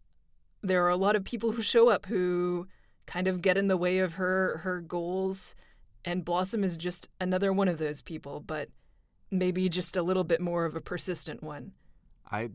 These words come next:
Speaker 2: no, that actually makes a ton of sense, especially because Haven is hiding so much from,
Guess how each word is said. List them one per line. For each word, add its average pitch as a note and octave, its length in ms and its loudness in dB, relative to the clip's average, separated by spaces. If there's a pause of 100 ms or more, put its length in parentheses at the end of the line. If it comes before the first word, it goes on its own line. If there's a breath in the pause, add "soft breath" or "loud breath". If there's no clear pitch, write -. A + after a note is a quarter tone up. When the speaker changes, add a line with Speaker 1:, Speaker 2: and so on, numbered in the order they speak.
Speaker 2:
no, A2+ 260 0
that A#2 180 0
actually A#2 240 -2
makes G2+ 220 -4
a G2 60 -8
ton G2+ 200 -8
of F#2+ 80 -10
sense, G#2 260 -6
especially G#2 760 -4 (100)
because F#2+ 400 -8
Haven G2 500 -2 (340 loud breath)
is G#2+ 300 -8 (380)
hiding G2 480 -2
so F#2+ 200 -2
much F2+ 340 -4
from, F2+ 560 -4